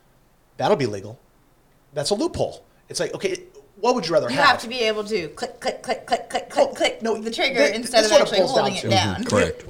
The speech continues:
Speaker 1: we have to always define what is an assault weapon, why do you need an assault weapon, because the famous, like, the, the famous last words is, is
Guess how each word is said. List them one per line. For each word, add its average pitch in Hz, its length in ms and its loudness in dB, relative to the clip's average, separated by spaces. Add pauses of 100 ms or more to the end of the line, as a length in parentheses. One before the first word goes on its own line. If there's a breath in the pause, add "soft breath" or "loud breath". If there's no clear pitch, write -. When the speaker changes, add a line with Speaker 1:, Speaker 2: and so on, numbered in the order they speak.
Speaker 1:
we - 20 0
have 247 140 -2
to 190 120 4
always 180 280 2
define 117 560 -6 (160)
what 139 180 2
is 156 140 -2
an 160 80 -4
assault 135 280 2
weapon, 123 320 -4 (160)
why 123 160 2
do 135 60 -2
you 131 60 -6
need 127 160 -6
an 117 40 -8
assault 110 340 -2
weapon, 110 300 -8
because 117 280 -10
the 117 100 -12
famous, 147 560 -6 (400)
like, 131 200 -12 (440)
the, 120 140 -18 (260)
the 127 80 -20
famous 175 340 -6
last 143 240 -2
words 104 320 -6
is, 90 300 -8 (480 soft breath)
is 107 180 -8